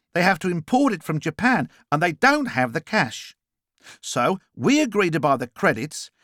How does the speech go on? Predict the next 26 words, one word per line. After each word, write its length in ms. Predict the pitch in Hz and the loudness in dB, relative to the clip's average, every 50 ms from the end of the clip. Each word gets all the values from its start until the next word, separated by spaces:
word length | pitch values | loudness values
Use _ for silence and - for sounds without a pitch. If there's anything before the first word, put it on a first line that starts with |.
| _ _ _ | _ _ _
and 140 | 139 139 139 | -2 0 0
the 60 | 135 | -4
factory 520 | - - 262 285 294 - - - 190 170 | -2 2 2 2 2 2 -2 -4 -4 -2
shows 280 | 151 - 160 151 139 - | -2 0 0 -2 -2 -2
the 100 | - 143 | -6 -10
contract 580 | - - 202 202 202 190 - - 160 151 - | -6 -4 -4 -4 -4 -4 0 0 0 0 -2
to 80 | - 139 | -6 -8
the 120 | 117 135 | -6 -6
bank 340 | - - - 185 196 202 196 | -2 0 2 2 2 0 -4
to 100 | - - | -8 -8
get 200 | 123 - 156 - | -4 -4 -4 -4
loans 480 | 143 156 185 226 247 208 175 196 196 - | -2 2 4 4 4 4 2 0 -2 -2
to 100 | - 208 | -4 0
buy 220 | - 180 147 135 | 2 2 2 2
the 100 | 127 156 | 0 0
equipment. 600 | 175 - - - 294 294 - _ 127 117 - - - _ _ _ _ _ _ _ _ | -4 -4 -4 -4 -4 -4 -4 _ -10 -10 -10 -14 -20 _ _ _ _ _ _ _ _
That's 240 | - 233 254 - - | 2 2 2 2 0
the 120 | - 226 | -2 0
whole 320 | - 180 208 233 247 262 214 | 2 4 4 4 4 2 0
point 420 | - - 196 226 214 226 220 226 | -6 -2 2 2 2 2 0 -4
of 80 | 190 170 | -4 -2
the 100 | 208 - | -2 -4
C 300 | - - - 247 254 226 | -2 -2 -2 0 0 0
D 160 | 220 214 233 | 0 2 2
M, 200 | 269 294 240 156 | 2 2 2 2
right? 240 | 139 165 220 262 | 2 2 2 2